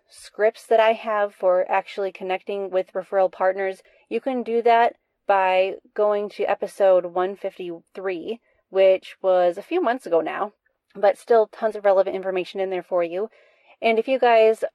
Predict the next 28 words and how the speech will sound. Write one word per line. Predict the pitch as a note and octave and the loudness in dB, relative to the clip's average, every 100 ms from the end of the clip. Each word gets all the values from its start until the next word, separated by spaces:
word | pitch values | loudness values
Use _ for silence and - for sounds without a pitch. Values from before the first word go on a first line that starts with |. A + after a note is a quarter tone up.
| _ | _
are | - G3+ | -2 -2
interested | G#3+ G#3+ G3+ G#3+ G3 | -2 -6 -6 -2 0
in | F#3+ G3 | 0 -2
getting | F#3 G3 F#3 F3+ F#3 - _ | 0 2 2 0 -4 -12 _
pre-written, | - B3+ C#4+ C4 A3 F#3+ G3+ F#3 - _ | -6 -2 0 2 2 2 -4 -10 -14 _
fully | G#3+ A#3 | 4 4
customizable, | - G#3 - G3 F#3 F#3+ G3 F#3+ | 2 -4 -4 -4 -4 -4 0 0
ongoing | - G#3 G3+ F#3+ G3 G3+ G#3+ | 2 -2 -2 -2 0 -2 -4
templates | A3 G#3+ A3 A3 _ _ | -6 -2 -2 -2 _ _
for | - | -8
you | G3 F#3+ | -6 -6
to | F#3 | -8
stay | - G3 | -4 -6
top | - G3 G3 | -4 -4 -4
of | F3+ | -6
mind | F3 F3 G3 | -6 -6 -6
with | F3+ F3+ | -6 -6
these | A3+ A3+ | -6 -12
people, | - A#3+ - B3+ C#4 - _ _ _ _ | -12 -16 -2 0 0 -4 _ _ _ _
you | G#3 | -8
can | B3 C4 | -6 -4
head | A#3+ | 2
over | A3 G#3+ | 4 2
to | G3+ | -2
socialite | - F#3 - F#3 F#3 | 0 0 0 -2 -2
vault | - F3 F3 | 0 0 2
dot | F3 - | 0 -2
com. | - F3 F3 | -4 -4 -4